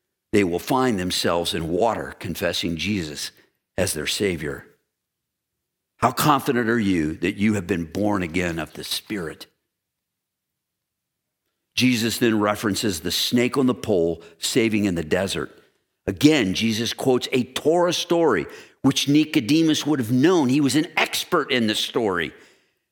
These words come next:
And Jesus will again correct his wrong understanding of this text.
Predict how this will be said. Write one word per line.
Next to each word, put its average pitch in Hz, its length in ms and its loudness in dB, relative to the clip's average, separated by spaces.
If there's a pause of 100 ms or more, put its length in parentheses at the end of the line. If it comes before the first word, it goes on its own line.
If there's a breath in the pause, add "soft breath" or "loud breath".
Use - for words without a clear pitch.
And 113 140 2
Jesus 117 440 0
will 110 180 0
again 110 340 2
correct 104 500 0
his 113 180 -2
wrong 101 380 0
understanding 95 580 -2
of 80 120 -8
this 82 180 -6
text. - 460 -12